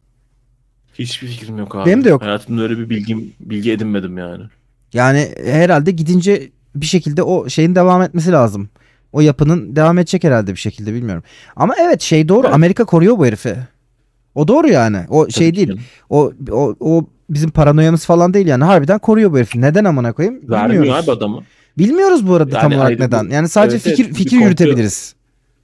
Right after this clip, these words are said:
Speaker 1: Aynen. Ama bu yani koruyor, komplo teorisi değil çünkü adamı sınır dışı etmiyorlar. Neden?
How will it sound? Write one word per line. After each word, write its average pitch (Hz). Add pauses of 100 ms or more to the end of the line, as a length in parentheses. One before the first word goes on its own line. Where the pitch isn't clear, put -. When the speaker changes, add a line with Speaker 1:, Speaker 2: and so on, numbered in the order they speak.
(520)
Speaker 1:
Aynen. 123
Ama 139
bu 147
yani 123
koruyor, 160
komplo 151
teorisi 151
değil 247
çünkü -
adamı 123
sınır 120
dışı 127
etmiyorlar. 110
Neden? 113